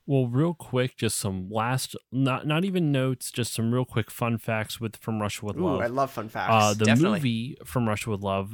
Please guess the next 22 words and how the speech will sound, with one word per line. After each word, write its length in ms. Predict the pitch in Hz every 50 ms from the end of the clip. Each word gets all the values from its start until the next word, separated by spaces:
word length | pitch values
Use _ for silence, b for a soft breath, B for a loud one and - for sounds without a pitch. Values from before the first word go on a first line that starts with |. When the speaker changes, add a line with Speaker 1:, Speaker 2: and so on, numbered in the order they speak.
| 110 113 113
Speaker 1:
the, 220 | 113 104 104 104 104 80 80 92
the 300 | 120 131 127 117 110 104
big 480 | 107 117 _ - 139 147 151 147 131 117
bad 240 | 131 127 127 123 110
henchman 500 | 98 - - 123 120 - - 113 107 101
is, 160 | 101 92 - _ - - 139 156 120 117
his 200 | 104 107 - 127
name 120 | 120 117
is 120 | 107 92 95
Red 280 | 92 101 104 117 123
Grant. 520 | 110 - 104 101 95 90 95 107 - - _ b b b b b b b b
Um, 380 | 104 98 95 92 92 92 92 -
he's 240 | 107 104 110 -
played 320 | - - - 117 127 123 107
by 140 | - 107 101
Robert 500 | 92 95 - 135 151 147 151 143 - -
Shaw, 380 | - - - 131 131 123 98
who 160 | 82 104 101
famously 680 | - - - 101 101 101 107 98 - - 113 110 107 104
is 340 | 101 - - 104 98 92 98
later 360 | 98 92 92 92 92 95 95
the, 180 | 95 95 98